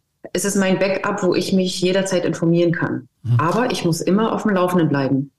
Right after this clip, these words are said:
Speaker 2: Mhm. Das heißt, es gab ja mal früher den, die Debatte unter Mediatoren, ob es sinnvoll ist, sich mit dem Feld, ähm, sozusagen auseinanderzusetzen und sich da auszukennen oder ob man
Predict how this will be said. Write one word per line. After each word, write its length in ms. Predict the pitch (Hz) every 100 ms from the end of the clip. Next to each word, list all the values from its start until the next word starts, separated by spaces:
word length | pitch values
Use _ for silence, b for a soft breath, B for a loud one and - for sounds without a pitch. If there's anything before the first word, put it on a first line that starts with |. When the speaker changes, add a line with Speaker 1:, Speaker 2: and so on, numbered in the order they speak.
| -
Speaker 2:
Mhm. 200 | 104 117 B B -
Das 160 | 127
heißt, 220 | 160 156 B - - -
es 140 | 151
gab 140 | - 139
ja 80 | 143
mal 160 | 127
früher 420 | - - 165 185 139
den, 280 | 127 110 - _ _ _ _
die 100 | 131
Debatte 520 | 123 - 139 147 170
unter 220 | 156 143 131
Mediatoren, 880 | 131 131 120 120 - 139 131 123 B B B _
ob 160 | 139 131
es 220 | 120 -
sinnvoll 560 | 151 170 - 160 143 139
ist, 280 | 139 127 -
sich 240 | 135 -
mit 180 | 139 123
dem 200 | 120 120
Feld, 560 | 117 - 151 175 170 - _ _ _ _ _
ähm, 360 | 147 123 117 123
sozusagen 440 | 131 120 127 123
auseinanderzusetzen 1040 | 127 113 123 139 143 - 123 - 120 - 143
und 120 | 127
sich 140 | 120 -
da 160 | 117
auszukennen 640 | 127 165 - 139 - 139 135
oder 200 | 131 131
ob 100 |
man 140 | 139